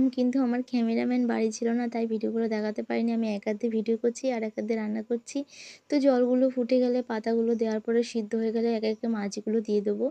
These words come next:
মাছগুলো দেওয়ার পর লাস্টে ভাজা জিরে দিয়ে দিলাম। মোটামুটি আমাদের রেডি হয়ে গেছে। এই দেখো, আমার ক্যামেরাম্যানও চলে এসছে।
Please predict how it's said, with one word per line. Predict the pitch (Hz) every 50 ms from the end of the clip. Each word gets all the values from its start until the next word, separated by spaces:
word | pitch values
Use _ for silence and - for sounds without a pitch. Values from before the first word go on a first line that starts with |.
| - _ _ - - - - - - - _ _ -
মাছগুলো | 226 220 226 220 - 233 247 254 247
দেওয়ার | 233 247 240 233 240
পর | - 254 247
লাস্টে | 240 214 208 208 - - 262
ভাজা | 240 226 214 202 202 196 226
জিরে | 214 220 220 220 226
দিয়ে | 214 214 214 208
দিলাম। | 202 208 208 220 247 320 370 - _
মোটামুটি | 277 269 277 285 285 294 285 - 294
আমাদের | 277 262 254 254 269 269
রেডি | 254 233 226 220 233 247
হয়ে | 269 269 247 233 226
গেছে। | 220 220 214 - 233 247 294 - - - - - - _ _
এই | - 254 262 254
দেখো, | 262 254 254 262
আমার | 254 247 247 247 247
ক্যামেরাম্যানও | - 233 220 220 214 220 226 233 233 233 240 247
চলে | 240 - 233 226 226 226 233
এসছে। | 240 240 - - - - - 247